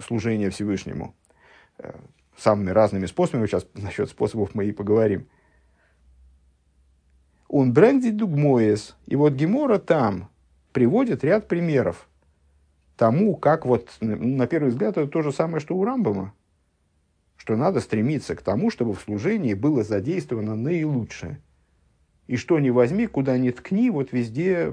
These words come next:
надо стремиться к такому максимализму, если ты хочешь удостоиться. Если тебе на всё наплевать, <laughs> ну, конечно, если ты хочешь удостоиться, по умолчанию, каждый еврей хочет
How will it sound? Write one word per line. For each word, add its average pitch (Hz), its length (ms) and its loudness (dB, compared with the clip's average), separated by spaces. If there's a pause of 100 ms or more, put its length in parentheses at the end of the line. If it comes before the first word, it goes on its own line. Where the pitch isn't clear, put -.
(140)
надо 120 580 0 (140)
стремиться 117 500 -2
к - 60 -12
такому 110 320 -2
максимализму, 113 760 -2
если 127 320 -2
ты 104 120 -4
хочешь 110 360 -8
удостоиться. - 600 -8
Если 113 280 -6
тебе 101 140 -8
на 101 100 -4
всё 110 180 -8
наплевать, 240 600 -6 (120)
<laughs> - 120 -20
ну, - 140 -10
конечно, 139 460 -6 (600)
если 104 280 -4
ты - 80 -4
хочешь - 320 -4
удостоиться, 120 760 -4 (200)
по 107 100 -4
умолчанию, 110 720 -4 (440)
каждый 185 380 2
еврей 156 240 0
хочет - 460 -4